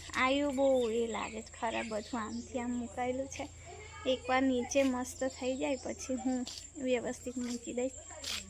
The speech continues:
અને છે ને, મમ્મી મને મૂકવા નહીં દેતા. પહેલી વાત તો એમને ફાવે ને <laughs> ત્યાં જ મૂકવું પડે. અને મને છે ને, આવું બધું પડી રહે ને, તે નહીં ગમતું. મને જગ્યા એવી હોય ને કે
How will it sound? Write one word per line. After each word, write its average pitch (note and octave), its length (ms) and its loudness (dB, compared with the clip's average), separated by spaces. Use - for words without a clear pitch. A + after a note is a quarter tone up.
અને C#4 380 6
છે F4+ 180 6
ને, D#4+ 80 6
મમ્મી C#4 320 6
મને F4 260 8
મૂકવા C#4+ 400 8
નહીં B3+ 200 4
દેતા. A3+ 380 2
પહેલી A3+ 380 2
વાત A3 180 -4
તો G#3+ 100 -4
એમને C#4 280 10
ફાવે D#4 420 4
ને C#4 280 8
<laughs> - 120 -12
ત્યાં C4 180 10
જ C#4 40 8
મૂકવું C4+ 320 4
પડે. B3+ 280 4
અને B3 140 4
મને C4 300 4
છે C#4+ 160 2
ને, C4 100 2
આવું C4 420 4
બધું C#4 600 4
પડી C4 340 2
રહે C#4+ 160 4
ને, C4 100 4
તે B3 240 2
નહીં A#3 300 0
ગમતું. G#3+ 400 -6
મને A#3+ 300 -2
જગ્યા C4 420 2
એવી C4+ 280 2
હોય C#4+ 180 2
ને C#4 80 2
કે A#3+ 160 -4